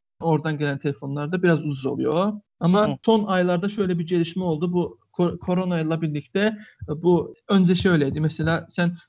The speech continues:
Speaker 1: dışarıdan bir telefon, mesela bir şey, kendi kullanımın için bir şey sipariş ettiğin zaman bin dolar sınırı vardı. Mesela sen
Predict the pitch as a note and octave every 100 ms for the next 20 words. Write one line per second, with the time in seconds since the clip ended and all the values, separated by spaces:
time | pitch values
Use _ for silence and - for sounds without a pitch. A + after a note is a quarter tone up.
0 | - E3+ - F3 E3 F#3+ F3 E3+ D#3+ E3
1 | F3 - E3+ E3+ D#3+ - D3+ - F3 D#3
2 | D#3 F3 E3+ - _ _ - E3+ D#3+ D#3+
3 | E3 E3 - _ _ - D#3 - E3 D#3+
4 | - - D#3 D3 D#3+ - D3 D#3 G3+ G3
5 | E3 D#3 D#3 - D3 C#3 C3 A2 - C#3+
6 | - C3 D#3